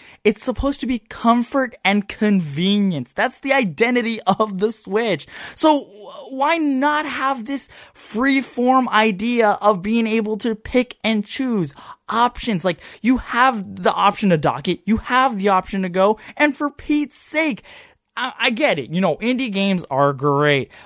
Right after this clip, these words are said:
but why not? I'm trying to ask, why not? Why not have it? It, it's an option to have there for people who want it, and for people who don't use it, they don't have to necessarily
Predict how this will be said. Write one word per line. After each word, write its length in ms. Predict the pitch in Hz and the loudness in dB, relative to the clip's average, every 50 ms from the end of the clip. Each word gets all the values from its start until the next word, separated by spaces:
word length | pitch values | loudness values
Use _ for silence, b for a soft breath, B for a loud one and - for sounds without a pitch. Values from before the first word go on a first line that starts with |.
| B | B
but 320 | B 247 240 214 165 151 160 | B -2 -2 -2 -4 -6 -6
why 300 | 180 196 196 202 226 220 | -4 -2 0 0 0 0
not? 640 | 202 190 180 175 185 196 214 220 220 196 156 - - _ - | 0 0 0 2 2 4 4 4 2 0 -2 -4 -4 _ 2
I'm 140 | 170 196 | 2 2
trying 240 | - 233 247 240 233 | 2 2 2 2 2
to 100 | 220 180 | 2 2
ask, 280 | 165 170 185 190 - - | 0 0 0 -2 -2 -6
why 480 | 139 131 123 139 156 170 180 185 185 | -12 -8 -4 -2 0 2 2 2 2
not? 560 | 180 175 160 147 147 147 156 160 156 147 - _ - | 0 0 0 0 0 2 2 2 0 0 -2 _ -8
Why 240 | - 147 160 196 220 | -6 -2 0 2 2
not 300 | 202 180 196 247 277 - | 2 4 2 2 0 0
have 260 | - 143 139 139 123 | 0 0 0 0 0
it? 180 | 120 113 - B B B B | -4 -12 -16 B B B B
It, 240 | B 202 208 208 226 | B 0 0 0 -2
it's 200 | 233 226 - 277 | -6 -4 0 0
an 120 | 240 226 - - | 0 0 0 0
option 460 | 165 196 208 226 220 - - 233 226 208 | 0 2 2 2 -2 -2 -2 -2 -2 0
to 100 | - 208 | -2 -4
have 420 | - - - 196 196 226 220 185 | -6 -4 -2 2 4 4 4 2
there 140 | 175 180 180 | 2 -2 -2
for 160 | 175 - 160 | -2 -4 -6
people 400 | - - - 214 202 208 196 202 - | -6 -4 -6 -4 -4 -4 -6 -6 -6
who 80 | - 214 | -6 -6
want 480 | 202 175 151 147 185 226 226 208 190 196 | -6 -6 -4 0 2 2 4 4 2 2
it, 180 | 202 220 - B B B B | -2 -4 -6 B B B B
and 320 | 208 233 226 220 180 - - 196 | 2 2 2 2 -2 -6 -8 -4
for 120 | 233 214 | -4 -2
people 280 | 196 226 220 247 254 240 | -2 -2 -2 0 0 0
who 100 | 233 196 | 0 0
don't 360 | 170 226 254 269 247 208 196 | 2 2 2 2 2 0 -2
use 180 | 196 214 202 202 | -2 -2 -2 -2
it, 120 | 226 214 | -2 0
they 100 | 220 214 | 0 0
don't 220 | 220 214 214 214 - | -2 -2 -4 -10 -8
have 180 | - 208 208 - | -6 -6 -6 -4
to 80 | 208 | -4
necessarily 840 | 202 208 208 - 208 208 - - 214 208 202 202 190 196 202 190 170 | -4 -2 -4 -4 -6 -10 -8 -4 -2 0 0 0 0 -2 -4 -6 -6